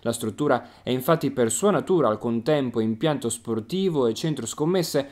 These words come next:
frequentato da famiglie e da bambini. Prosegue dunque il ricorso al Consiglio di Stato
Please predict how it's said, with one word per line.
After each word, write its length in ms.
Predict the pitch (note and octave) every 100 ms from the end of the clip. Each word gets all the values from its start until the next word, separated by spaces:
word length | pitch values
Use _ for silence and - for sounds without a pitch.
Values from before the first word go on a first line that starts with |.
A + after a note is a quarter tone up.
| -
frequentato 600 | - F#3+ F3 D#3+ D#3+ F3 D3+
da 100 | A2+
famiglie 640 | B2 C#3+ F3+ F3 E3+ -
e 100 | E3
da 120 | D#3+
bambini. 560 | C3 A#2+ G#2 G2 F#2+ F2+ _ _
Prosegue 460 | - A#2+ A#2+ C#3+ C3
dunque 300 | D3 D3 C3
il 100 | A2
ricorso 520 | G#2+ C#3 D#3+ C#3+ B2
al 80 | G2+
Consiglio 420 | A#2+ A2+ A2+ E3+
di 120 | B2
Stato 440 | B2 F#3+ E3 D#3